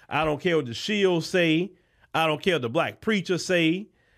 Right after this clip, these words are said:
You can fear monger all you want. You can't scare nobody with anything. You can't say, "Oh, he gonna take this from you." What, what, what could you take at this point?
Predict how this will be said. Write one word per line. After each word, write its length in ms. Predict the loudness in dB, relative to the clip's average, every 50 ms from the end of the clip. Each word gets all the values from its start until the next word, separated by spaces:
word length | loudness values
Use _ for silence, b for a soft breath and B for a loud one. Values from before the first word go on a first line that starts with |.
| _ _ -2
You 140 | 0 2 4
can 140 | 2 2
fear 340 | 0 0 0 2 2 2 2
monger 380 | 0 0 0 0 2 2 0 2
all 280 | 2 4 4 4 4
you 120 | 2 2 2
want. 260 | 2 2 2 0 -2
You 60 | -2
can't 240 | -2 0 0 0 -2
scare 300 | -4 -2 -2 0 0 0
nobody 420 | 0 0 2 2 2 2 2 2
with 180 | 0 2 2 2
anything. 520 | 2 0 0 -2 0 0 0 0 -2 -8 -14 _ _ _ _ _ _ -2
You 120 | -2 0
can't 260 | 0 2 0 0 -2 -2
say, 240 | -2 0 0 2
"Oh, 240 | 2 2 2 4 2
he 120 | 2 2 2
gonna 160 | 0 -2 0
take 280 | 0 -2 -2 -2 0
this 140 | -2 -2 -2
from 220 | 0 -2 -2 0 0
you." 60 | 0
What, 160 | 2 2 2
what, 180 | 2 2 2 2
what 160 | 0 0 0
could 160 | 0 -2 -2
you 60 | -2
take 300 | 0 0 0 0 -2 -4
at 60 | -6
this 140 | -6 -6 -6
point? 300 | -4 -4 -4 -4 -6 -12